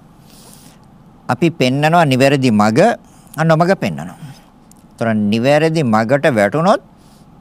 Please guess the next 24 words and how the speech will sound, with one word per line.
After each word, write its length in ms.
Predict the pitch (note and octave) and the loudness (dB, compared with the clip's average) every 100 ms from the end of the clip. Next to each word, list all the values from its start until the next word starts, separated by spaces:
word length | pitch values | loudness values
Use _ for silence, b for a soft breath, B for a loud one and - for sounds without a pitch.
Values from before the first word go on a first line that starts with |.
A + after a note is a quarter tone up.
| - - _ - | -20 -20 _ -8
මෙතනින් 360 | A2+ E3+ F3+ | -4 -4 -2
එහාට 240 | E3 E3+ G3+ | -2 -4 -4
කිසි 220 | E3 F#3+ | -6 -4
ගැටලුවක් 540 | D#3 C3 D3 D3 A#2 - | -2 0 0 0 0 -4
නැහැ. 240 | C3 A3+ | -6 -6
ප්‍රතිපදා 840 | - C3 A#2 D#3+ D#3+ E3 D#3 E3 C#3 | -4 -4 -4 -6 -2 0 2 0 0
ඥාන 340 | A2 A2+ C3 B2 | -2 -2 -2 -2
දර්ශන 380 | C#3+ C3+ D#3+ C#3+ G#2 | -2 -2 -6 -4 -4
විසුද්ධිය 540 | G#2 A#2+ A#2+ A#2+ C#3+ | -6 -8 -8 -8 -4
හා 220 | D3+ F3+ | -2 -2
ඥාන 300 | B3 D3+ D3 | -4 -6 -4
දර්ශන 340 | D3 D3+ G#3 G3+ | -6 -6 -10 -10
විසුද්ධිය. 340 | G#2 D#2 C#2+ - | -12 -14 -18 -10
තව 160 | D3 B2+ | -6 -6
දෙකයි 300 | C3 F#3 G3 | -4 -4 -6
තියෙන්නේ. 320 | G#2 - - _ B B B B B B B B B B B - - | -12 -14 -20 _ B B B B B B B B B B B -20 -8
ඒ 80 | B2+ | -2
දෙකෙන් 280 | C#3+ F3 G3 | 0 0 2
අවසන්. 360 | F#3+ F3 - - - B B B B - - - - - - | 2 0 -4 -16 -20 B B B B -20 -20 -20 -20 -20 -8
හැබැයි 360 | A2 E3 B3+ - - - | 0 0 0 -6 -16 -4
තමන් 440 | B2+ C#3+ A3 A#3 | -2 0 -2 -2
එතකොට 480 | A3+ F3+ D3+ D#3 A#2+ G#2 | -6 -4 -4 -4 -2 -2
දැනගන්න 580 | A2+ A2+ D#3+ G3 F#3+ C#3+ | 0 -2 0 0 -2 -2
ඕනේ, 320 | A#2+ A2+ G#2+ | -2 -2 -4